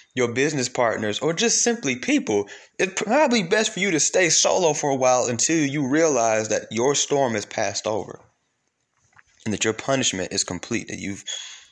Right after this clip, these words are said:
you've, you've dealt with your consequences of your actions. This comes with a certain level of maturity, accountability, and responsibility, and consideration.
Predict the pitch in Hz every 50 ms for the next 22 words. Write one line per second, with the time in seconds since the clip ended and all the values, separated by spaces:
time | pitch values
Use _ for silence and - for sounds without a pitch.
0 | _ - - 101 98 90 - - - - - - - - - 98 92 - - -
1 | 117 117 95 95 95 90 - 85 - - - 117 107 95 - - - - 95 90
2 | 85 - - - - - - _ - 98 - - - 87 87 85 87 90 - -
3 | - 90 - - - - _ _ _ _ _ _ _ _ _ - - - - -
4 | - _ - - - - - _ _ _ - - - - - - - - - -
5 | - - - _ - _ _ _ - _ _ _ - - 339 - - - - -
6 | - _ _ _ _ - - - - - - - 113 - - - - 123 120 113
7 | 104 113 113 110 110 107 - - - 101 - - - 131 123 - 120 113 104 104
8 | 104 104 110 120 123 120 113 110 113 110 107 - - 98 92 - - - 139 135
9 | 131 123 123 123 123 - - 104 - - - 127 120 113 107 101 113 117 113 107
10 | 107 110 107 107 113 - _ _ _ _ _ _ - 107 104 101 98 95 - -
11 | - 110 110 107 - - 92 87 98 90 90 87 90 90 - - - - - -
12 | - - _ 113 110 104 - - 117 - - - - 165 135 117 101 92 101 101
13 | 95 92 - - -